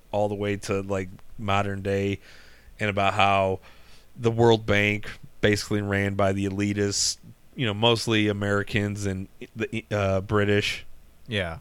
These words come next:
Speaker 1: top one percenters run the world banks, and then they fucking basically say, "Hey,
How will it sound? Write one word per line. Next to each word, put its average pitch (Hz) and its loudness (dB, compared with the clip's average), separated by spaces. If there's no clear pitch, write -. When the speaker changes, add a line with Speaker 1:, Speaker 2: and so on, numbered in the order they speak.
Speaker 1:
top 101 2
one 104 -4
percenters 101 -2
run 110 2
the 104 -2
world 104 2
banks, 101 -2
and 101 -4
then 98 -6
they 95 -2
fucking 98 -2
basically 117 6
say, 110 2
"Hey, 117 4